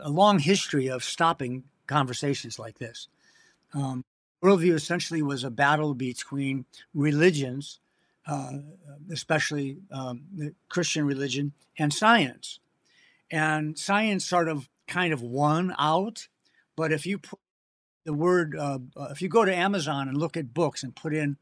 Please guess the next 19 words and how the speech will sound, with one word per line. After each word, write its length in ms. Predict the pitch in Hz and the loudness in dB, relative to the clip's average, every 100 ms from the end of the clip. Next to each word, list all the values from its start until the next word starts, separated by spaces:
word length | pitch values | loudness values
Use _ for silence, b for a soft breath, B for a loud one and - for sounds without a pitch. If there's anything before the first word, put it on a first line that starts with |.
| _ _ | _ _
worldview, 720 | 131 147 180 190 127 117 113 117 _ b b b b b | -4 2 4 4 0 -6 -8 -12 _ b b b b b
there'll 140 | 165 151 | -2 -2
be 120 | 151 | -2
th-, 180 | - - - _ _ _ | -6 -18 -20 _ _ _
thousands 560 | 180 214 233 165 156 | 2 4 4 0 -4
of 120 | 131 127 | -6 -8
books. 300 | 127 - - _ _ _ _ _ _ | -8 -12 -20 _ _ _ _ _ _
And 300 | 160 160 156 - - | -2 -2 -4 -8 -6
I'd 200 | 190 - | -4 -4
say 200 | 190 165 | -4 -2
ninety, 580 | 165 180 170 170 165 | 0 0 0 -2 -2
I 60 | 160 | -2
haven't 280 | 165 151 - | -2 -4 -4
counted 360 | 160 160 135 | -2 -2 -2
them, 160 | 120 135 | -6 -8
but 180 | 131 - | -8 -6
I'd 140 | 175 | -6
say 160 | - 160 | -2 -2
ninety-five 720 | 151 160 156 143 - 143 139 | 0 2 2 0 0 0 0